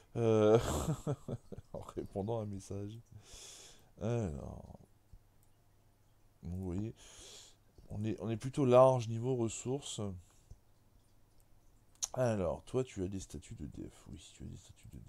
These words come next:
D F. On est sur du quatre mille, euh, quatre mille, quatre mille six, euh, voilà. Donc là, c'est pareil, hein, typiquement, euh, base très proche de la plage. Euh, si j'élimine les trois là, je peux raser tout ça,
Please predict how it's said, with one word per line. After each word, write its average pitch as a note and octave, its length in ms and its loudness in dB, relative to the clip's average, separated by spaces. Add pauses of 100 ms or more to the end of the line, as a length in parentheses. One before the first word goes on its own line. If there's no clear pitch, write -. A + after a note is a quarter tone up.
D G2+ 140 -6
F. - 220 -18 (1300)
On G#2+ 240 -6
est A#2 180 -4
sur A2 460 -8
du G#2+ 260 -10
quatre G#2 180 -4 (140)
mille, G#2+ 220 -8
euh, G#2 520 -8
quatre G2 280 -16
mille, G#2+ 220 -8
quatre - 260 -12
mille G2+ 120 -10
six, - 680 -8
euh, A2 420 -4 (1040)
voilà. - 200 -8 (260)
Donc G#2 220 -8
là, F3 100 10
c'est - 160 0
pareil, A#2 340 10
hein, G#2+ 60 4
typiquement, A2+ 680 -4
euh, F#2+ 340 -2 (380)
base G#2+ 320 0
très D#3+ 160 -2
proche C#3 260 0
de B2 80 -4
la A2+ 100 2
plage. G#2+ 400 0 (880)
Euh, G2 380 0
si G#2+ 200 -8
j'élimine A2 400 -2
les G#2+ 100 0
trois G#2+ 360 0
là, A2 280 4
je - 120 -6
peux G2 360 -2
raser G#2 380 -2
tout G2+ 160 -12
ça, G#2 360 -2